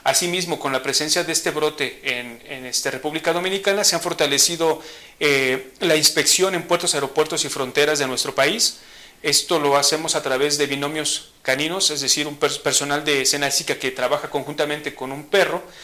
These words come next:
que está adiestrado para la identificación de materiales de riesgo, en donde se hace la evaluación de toda la importación turística y comercial que llega a nuestro país para identificar materiales de riesgo que vengan con, este,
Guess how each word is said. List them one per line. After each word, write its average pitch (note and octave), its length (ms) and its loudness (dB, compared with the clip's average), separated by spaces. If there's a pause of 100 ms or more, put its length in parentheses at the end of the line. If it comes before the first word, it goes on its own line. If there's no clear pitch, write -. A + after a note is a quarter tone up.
(180)
que - 80 -4
está D3 560 0 (200)
adiestrado D3 800 2
para D#3 160 2
la C3+ 80 0
identificación C3 680 -4
de D3+ 80 -2
materiales C3+ 460 -2
de F3+ 80 0
riesgo, G#3 500 2 (520)
en F#3 160 0
donde G3+ 260 2
se E3 240 4
hace F3+ 280 4
la D#3+ 120 4
evaluación C#3 640 0 (180)
de C#3 200 -2
toda F3 260 0
la F3+ 80 0
importación C#3 560 -4
turística G#3+ 760 -2
y F3 120 -4
comercial B2+ 640 0
que D3 140 -2
llega D#3 180 2
a - 20 -2
nuestro D#3+ 260 -4
país G#3+ 320 4
para G3+ 200 4
identificar E3 540 -4
materiales D3+ 440 0
de F3 80 0
riesgo F3+ 240 -2
que D#3+ 100 0
vengan E3+ 400 -2 (520)
con, F#3+ 440 2
este, B2+ 1040 -2